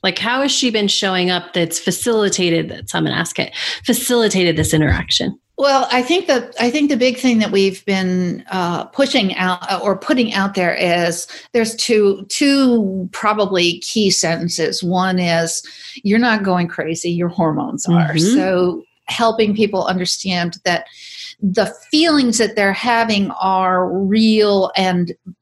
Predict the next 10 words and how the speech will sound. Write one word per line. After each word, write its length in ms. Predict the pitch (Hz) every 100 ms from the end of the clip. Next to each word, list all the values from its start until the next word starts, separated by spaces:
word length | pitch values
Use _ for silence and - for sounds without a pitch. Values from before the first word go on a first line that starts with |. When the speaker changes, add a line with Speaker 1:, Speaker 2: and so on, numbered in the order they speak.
| _ _ -
Speaker 2:
beyond 880 | 220 208 214 208 202 202 190 185 -
just 320 | 202 196 - -
emotional 1200 | 190 185 180 185 - 202 190 180 180 175 175 151 _ _ _ _ _ _ _ _ _ _ _ _ _ -
craziness 760 | - 185 190 185 180 170 -
or 220 | 175 175
whatever 300 | 180 180 190
you 140 | 185 180
wanna 140 | 175
call 420 | - 214 240 233
it, 140 | 175